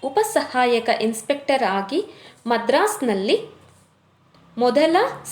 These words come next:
ಸೇವೆಯನ್ನು ಆರಂಭಿಸಿದರು. ಮದ್ರಾಸಿನ ಪ್ರೆಸಿಡೆನ್ಸಿ ಕಾಲೇಜು, ಸೈಯದ್ಪೇಟೆಯ ಟೀಚರ್ಸ್ ಟ್ರೈನಿಂಗ್ ಕಾಲೇಜು, ಆಂಧ್ರದ ಅನಂತಪುರ ಹಾಗೂ ರಾಜಮಂಡ್ರಿಯ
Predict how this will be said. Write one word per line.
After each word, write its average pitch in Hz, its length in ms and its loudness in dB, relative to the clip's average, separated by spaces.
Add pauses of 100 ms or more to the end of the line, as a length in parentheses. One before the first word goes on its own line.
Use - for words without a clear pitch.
ಸೇವೆಯನ್ನು 285 880 2
ಆರಂಭಿಸಿದರು. 214 1120 0 (240)
ಮದ್ರಾಸಿನ 277 720 2
ಪ್ರೆಸಿಡೆನ್ಸಿ 285 720 2
ಕಾಲೇಜು, 202 540 2 (300)
ಸೈಯದ್ಪೇಟೆಯ 262 920 0 (680)
ಟೀಚರ್ಸ್ 370 460 2 (160)
ಟ್ರೈನಿಂಗ್ 311 500 2
ಕಾಲೇಜು, 202 520 2 (560)
ಆಂಧ್ರದ 277 480 2 (240)
ಅನಂತಪುರ 302 680 2 (200)
ಹಾಗೂ 311 400 0 (640)
ರಾಜಮಂಡ್ರಿಯ 247 960 2